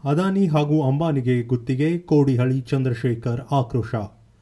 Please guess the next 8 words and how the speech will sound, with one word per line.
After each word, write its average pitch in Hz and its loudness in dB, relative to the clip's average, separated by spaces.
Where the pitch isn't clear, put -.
ದೇಶದಲ್ಲಿ 180 2
ಕೈಗಾರಿಕೆ 127 2
ಉದ್ದಿಮೆಯನ್ನು 127 0
ಅದಾನಿ 175 2
ಹಾಗೂ 165 2
ಅಂಬಾನಿಗೆ 160 0
ಗುತ್ತಿಗೆ 156 2
ನೀಡುತ್ತಿರುವುದು 123 2